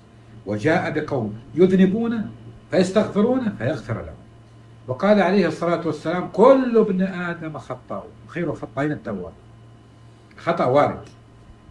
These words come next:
ولكن خطأ عن خطأ يفرق. لما أخطئ خطأ خاص فيّ أنا، الله سبحانه وتعالى تولاني،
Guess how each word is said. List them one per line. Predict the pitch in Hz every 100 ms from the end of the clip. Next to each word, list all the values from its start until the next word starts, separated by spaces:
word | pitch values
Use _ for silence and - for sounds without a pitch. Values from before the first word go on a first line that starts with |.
| -
ولكن | 110 151 160 175 170 - 110
خطأ | - 156 151
عن | 117 113
خطأ | - 156 147
يفرق. | 143 - - - - - - - - - - - - -
لما | 110 117 135
أخطئ | 190 185 185 185 190 - - - - - - - -
خطأ | - 185 185
خاص | 131 196 196 -
فيّ | 190 208 170
أنا، | 151 147 110 - - - - - - - - - - 165
الله | 170 151
سبحانه | 127 120 143
وتعالى | 120 110 117 104
تولاني، | 101 92 85 -